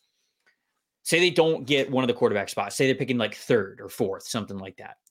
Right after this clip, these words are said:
You got a chance to take Olu Fashanu or Joe Alt, whoever you want to play at tackle. Do you think they would? Or is it like, "Man, we gotta give Evan Neal another year. We, we think that we're probably gonna play him at tackle"?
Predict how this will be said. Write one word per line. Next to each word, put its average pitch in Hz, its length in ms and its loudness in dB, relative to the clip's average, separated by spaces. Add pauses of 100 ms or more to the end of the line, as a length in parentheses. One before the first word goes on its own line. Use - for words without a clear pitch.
(100)
You 143 180 2
got 175 100 8
a 156 40 -2
chance 147 340 -4
to 127 60 -10
take 135 340 0
Olu 135 220 4
Fashanu 117 500 0
or 110 100 0
Joe 120 240 4
Alt, 107 300 2
whoever 110 260 4
you 98 140 -2
want 101 240 0
to - 60 -20
play 98 200 -2
at - 60 -12
tackle. - 420 -6 (480)
Do 131 100 0
you 156 180 0
think 185 300 -4
they 143 320 2
would? 117 560 2 (260)
Or 131 420 6
is 123 260 -2
it 120 100 0
like, 113 240 0
"Man, 110 420 0 (800)
we 123 480 2
gotta 120 240 2
give 107 200 2
Evan 110 240 2
Neal 107 320 0
another 101 260 -2
year. 95 320 0
We, 104 180 -2
we 110 140 -4
think 107 200 -4
that 104 60 -4
we're 101 100 -4
probably 98 260 0
gonna 92 120 -6
play 92 180 -6
him 95 120 -6
at 95 60 -12
tackle"? - 400 -12